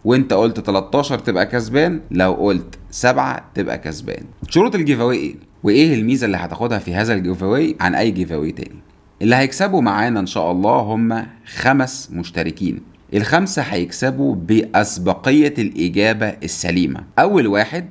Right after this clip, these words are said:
هيقول الإجابة الأقرب إلى الصواب طبقا للمشاهدة اللي هو اتفرج عليها والعد اللي هو عده للكتب، هيختار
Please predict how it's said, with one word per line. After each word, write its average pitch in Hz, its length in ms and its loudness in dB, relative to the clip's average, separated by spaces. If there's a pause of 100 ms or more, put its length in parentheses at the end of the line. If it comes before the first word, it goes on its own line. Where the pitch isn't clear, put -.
(200)
هيقول 107 380 2
الإجابة 95 600 0
الأقرب - 580 0
إلى 101 200 -2
الصواب 95 500 0
طبقا 117 440 -4
للمشاهدة 87 720 0
اللي 85 140 -2
هو 82 140 -4
اتفرج 92 420 -4
عليها 85 340 0
والعد 78 440 -2
اللي 82 140 -2
هو 90 160 2
عده 80 360 0
للكتب، 73 500 -2 (220)
هيختار 131 840 0